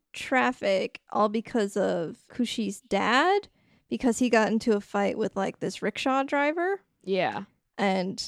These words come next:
Speaker 1: so he just, like, dumped him in the middle of the street. And so Karan's like, "Well, let me give you a ride, because then traffic will move." <laughs>
Speaker 2: <laughs> Let me fix this situation.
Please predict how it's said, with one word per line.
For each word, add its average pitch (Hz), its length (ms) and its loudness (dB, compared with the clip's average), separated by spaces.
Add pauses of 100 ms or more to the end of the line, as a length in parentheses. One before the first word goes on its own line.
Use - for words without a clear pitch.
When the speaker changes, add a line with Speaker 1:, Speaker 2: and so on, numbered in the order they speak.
Speaker 1:
so - 140 -2
he 208 120 0
just, 208 200 -4
like, 196 240 0
dumped 208 280 0
him 202 120 2
in 196 100 0
the 196 60 -2
middle 196 240 0
of 190 80 -4
the 208 80 -2
street. 214 520 -2 (280)
And 214 220 0
so 202 220 0
Karan's 214 420 0
like, 190 280 -2
"Well, 208 160 0
let 214 180 0
me 254 180 2
give 262 260 2
you 285 280 8
a 208 120 4
ride, 185 680 0
because 190 760 -2
then 294 220 6
traffic 349 500 4
will 240 120 8
move." 220 480 6
<laughs> - 380 2
Speaker 2:
<laughs> - 20 -4
Let 311 840 10
me 349 140 4
fix 403 280 0
this 247 220 0
situation. 190 800 0